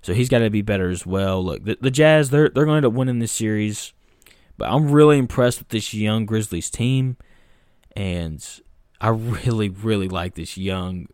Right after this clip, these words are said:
Gri-, Grizzlies team. They're, they're awesome. Absolutely love watching them play.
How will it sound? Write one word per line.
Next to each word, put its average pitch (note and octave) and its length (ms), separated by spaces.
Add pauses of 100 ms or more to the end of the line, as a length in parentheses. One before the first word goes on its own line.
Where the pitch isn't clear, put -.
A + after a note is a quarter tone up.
Gri-, - 120 (100)
Grizzlies F#2 400
team. D#2 220
They're, F#2+ 260
they're F#2+ 200
awesome. F2+ 500 (720)
Absolutely F#2+ 480
love F#2 180
watching F2+ 360
them E2+ 160
play. F2+ 540